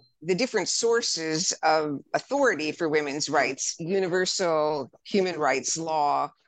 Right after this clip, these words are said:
codified at the United Nations, with the participation of Iran? Manaz was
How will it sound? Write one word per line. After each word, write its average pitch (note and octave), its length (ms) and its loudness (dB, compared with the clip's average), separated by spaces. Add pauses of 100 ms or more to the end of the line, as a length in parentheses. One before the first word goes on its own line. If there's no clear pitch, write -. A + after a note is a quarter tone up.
(360)
codified D3 560 2
at D3 120 -4
the D3+ 80 -8
United C#3+ 400 0
Nations, D3 640 0
with F#3+ 180 4
the - 80 -2
participation G3+ 800 -2
of C#3+ 100 -4
Iran? D3 520 0 (100)
Manaz D#3+ 680 -2
was C#3 220 0